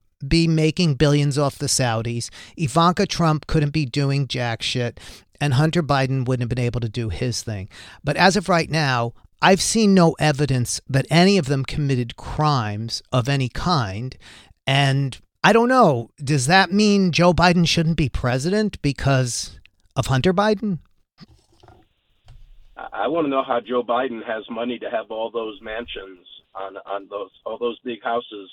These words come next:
Speaker 2: on a senator's salary.
Speaker 1: Oh, Ron, you come, you, the Kool-Aid you're drinking is so, like, deep and thick that I, like, it, it's laughable, Ron.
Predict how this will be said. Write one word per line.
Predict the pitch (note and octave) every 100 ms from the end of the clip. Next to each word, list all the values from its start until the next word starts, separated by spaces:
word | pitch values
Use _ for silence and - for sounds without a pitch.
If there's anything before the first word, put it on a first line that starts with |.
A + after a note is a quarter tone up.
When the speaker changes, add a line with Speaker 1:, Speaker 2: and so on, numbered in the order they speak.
| - -
Speaker 2:
on | G2
a | F2+ -
senator's | G#2+ G#2+ G#2 G#2 -
salary. | A2 G2+ G2
Speaker 1:
Oh, | F3+ F3
Ron, | C#3 D#3+ F3 D#3+ C#3+
you | C3+ E3 G3+
come, | - F#3 E3+ -
you, | C3 G3 F3+
the | C#3+ D3
Kool-Aid | - A#3 B3+ B3 G#3+ D3+
you're | D#3+ G3+
drinking | D3+ D3 E3 D3+ C3 A2+ A2+ -
is | C#3+ C#3
so, | - - F3+ F3+ F#3 G3+ G3+ G3 - - _ _ -
like, | E3 D3+ D3 - - - - A#2+
deep | A#2 F3+ F3+ - -
and | D3+ C#3+
thick | - - D#3+ C#3 A2 - - - - _ _ _
that | B2 A2 D3 C3+ B2 _ -
I, | D3 - - D#3
like, | D#3 C#3+ _ _ -
it, | F3+ F3+
it's | E3 -
laughable, | E3 C#3 - G#2+ A2
Ron. | G#2+ G#2 G2+